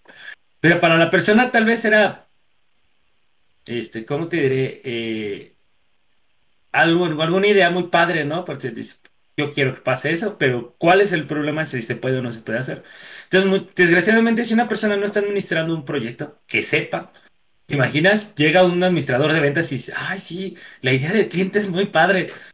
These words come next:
pero luego van y se la avientan a las personas que están desarrollando y se quedan así como que, "What?". Entonces, como que, pues, chance, y si hay una cámara en el dispositivo, pues, pueda, no sé, hacerlo, bla, bla.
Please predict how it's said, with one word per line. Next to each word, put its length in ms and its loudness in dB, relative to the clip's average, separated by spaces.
pero 200 4
luego 220 6
van 120 6
y 60 2
se 100 -2
la 80 4
avientan 380 0
a 80 2
las 260 -4
personas 520 0
que 60 -20
están 200 -2
desarrollando 580 2
y 80 -4
se 120 -8
quedan 200 -6
así 100 -10
como 220 -12
que, 120 -12
"What?". 340 0
Entonces, 320 -2
como 120 -6
que, 100 -14
pues, 380 -16
chance, 540 -2
y 380 -2
si 80 -8
hay 160 -6
una 320 -6
cámara 540 -2
en 120 -2
el 100 -8
dispositivo, 1080 -4
pues, 180 -2
pueda, 760 -4
no 200 -6
sé, 200 -6
hacerlo, 580 -2
bla, 140 -8
bla. 320 -8